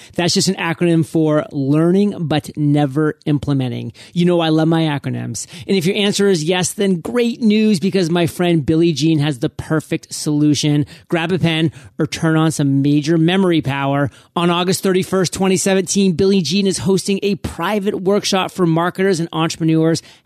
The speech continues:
at the Hard Rock Hotel in downtown San Diego. He's laying it all on the table and has one goal in mind, to have every attendee leave with a Facebook,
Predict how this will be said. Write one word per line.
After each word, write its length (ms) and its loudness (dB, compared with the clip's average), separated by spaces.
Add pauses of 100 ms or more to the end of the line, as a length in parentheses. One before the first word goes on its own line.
at 160 -6
the 100 -2
Hard 380 -2
Rock 260 -2
Hotel 460 0
in 100 0
downtown 500 -4
San 260 -4
Diego. 480 -4 (200)
He's 300 -4
laying 360 0
it 220 -2
all 300 0
on 180 2
the 80 2
table 400 0 (220)
and 100 2
has 240 2
one 380 2
goal 220 2
in 100 2
mind, 400 2 (260)
to 100 2
have 300 0 (100)
every 380 2
attendee 720 2
leave 220 2
with 80 2
a 120 2
Facebook, 580 -2